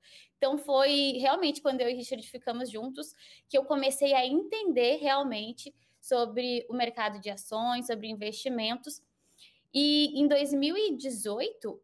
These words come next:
o Richard vinha já trabalhando, né, em dif-, ele sempre faz diversas, trabalha modelagens, né, trabalha, é, teses também de investimento, ele é des-,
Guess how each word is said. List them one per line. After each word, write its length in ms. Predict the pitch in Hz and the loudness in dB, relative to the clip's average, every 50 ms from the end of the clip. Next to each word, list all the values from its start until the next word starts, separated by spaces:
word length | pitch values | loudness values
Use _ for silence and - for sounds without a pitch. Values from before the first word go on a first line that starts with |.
| _ - | _ -4
o 80 | 247 | -2
Richard 680 | 269 254 262 262 269 269 - 294 262 233 220 240 254 247 | -2 0 0 -2 -2 -2 0 0 0 0 -2 -4 -4 -4
vinha 260 | 202 214 247 254 254 233 | -4 -4 -4 -2 -2 -2
já 120 | 247 233 | -2 -4
trabalhando, 680 | 240 - 240 226 208 233 220 214 208 214 233 285 285 240 | -2 -2 -2 -2 0 0 0 0 -2 -2 -2 -2 -2 0
né, 100 | 226 226 | -2 -2
em 80 | 233 | -4
dif-, 220 | 214 226 226 - 240 | -4 -8 -8 -6 -4
ele 180 | - 226 240 | -2 -2 -2
sempre 300 | 240 - 302 320 - 320 | -2 -4 -4 -4 -4 -2
faz 260 | - 302 277 320 392 | -2 0 2 2 2
diversas, 420 | 311 269 240 240 233 247 269 254 240 - _ - - - _ _ | 0 2 2 2 2 2 0 -4 -4 -6 _ -20 -20 -20 _ _
trabalha 360 | - 247 240 240 262 277 311 | -2 0 2 2 2 2 2
modelagens, 1000 | 294 277 285 254 220 240 226 214 202 208 240 302 330 330 302 240 226 240 233 208 208 | 4 4 4 4 4 2 2 2 0 0 0 2 2 2 0 0 -2 -6 -8 -8 -6
né, 160 | 226 226 233 | -6 -6 -6
trabalha, 640 | - - 233 214 208 233 233 240 240 240 233 220 - - _ _ _ _ - | -4 -4 -4 -2 0 0 2 2 0 0 -2 -6 -8 -12 _ _ _ _ -2
é, 640 | - 220 220 220 220 214 214 214 208 208 208 202 202 _ _ _ _ _ _ _ _ _ | 0 2 2 2 2 2 2 2 2 0 0 -2 -6 _ _ _ _ _ _ _ _ _
teses 440 | - 277 294 349 392 302 262 285 277 | 0 2 2 2 0 -2 -4 -8 -4
também 360 | - 269 247 247 240 240 254 | -4 -4 -4 -4 -6 -8 -8
de 100 | 233 240 | -8 -8
investimento, 1000 | 240 240 226 233 233 233 226 - - 233 214 208 202 214 262 320 311 - 233 208 - _ _ _ _ | -10 -8 -6 -4 -4 -4 -6 -8 -10 -10 -10 -8 -6 -6 -6 -6 -4 -6 -6 -8 -8 _ _ _ _
ele 280 | - 214 214 220 220 220 | -10 -8 -8 -6 -4 -2
é 120 | 220 214 | -2 -2
des-, 340 | 202 202 214 226 240 233 233 | -2 -2 -2 -2 -2 -2 -4